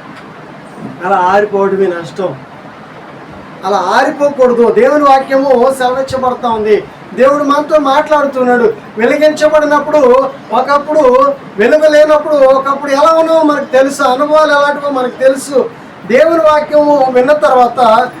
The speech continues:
వెలిగించబడిన తర్వాత, చీకటి నుంచి వేరు, వేరు చేయబడిన తర్వాత మరలా వెనక్కి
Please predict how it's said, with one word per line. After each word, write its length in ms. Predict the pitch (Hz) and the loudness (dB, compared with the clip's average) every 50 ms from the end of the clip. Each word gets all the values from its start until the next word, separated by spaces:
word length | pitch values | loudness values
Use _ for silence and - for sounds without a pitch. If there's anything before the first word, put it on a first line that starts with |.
| - - - | -18 -16 -8
వెలిగించబడిన 840 | 202 180 220 262 294 294 311 311 294 302 302 285 269 262 254 254 | -2 0 0 2 2 2 0 0 0 0 0 2 2 2 2 0
తర్వాత, 680 | 254 247 247 233 220 220 208 208 208 - 226 208 190 190 202 202 - - - - | -2 -4 -4 -6 -4 -2 -2 -2 -2 -2 -2 -2 -2 -4 -6 -12 -16 -12 -6 -4
చీకటి 320 | 269 285 277 302 302 294 285 | -2 -2 0 -2 -2 -2 -4
నుంచి 220 | 285 285 233 233 | -6 -6 -6 -2
వేరు, 280 | 240 240 254 254 262 262 262 269 - | 0 0 2 2 2 2 0 -2 -2
వేరు 460 | 208 214 240 277 302 311 - - 277 | -2 0 2 2 2 0 -4 -6 -6
చేయబడిన 400 | 277 285 277 269 262 247 240 233 | -4 -2 0 0 0 0 -2 -2
తర్వాత 580 | 226 233 220 214 208 208 208 214 214 196 190 - - - - - 202 | -4 -4 -4 -2 0 -2 0 0 -2 -2 -2 -4 -8 -16 -16 -14 -10
మరలా 380 | 190 190 196 208 214 208 202 | -8 -4 -2 -2 0 0 0
వెనక్కి 800 | 196 185 190 196 214 240 233 - 240 233 208 196 202 208 220 214 | 0 0 -2 -4 -4 -4 -6 -6 -2 0 2 2 2 2 0 -2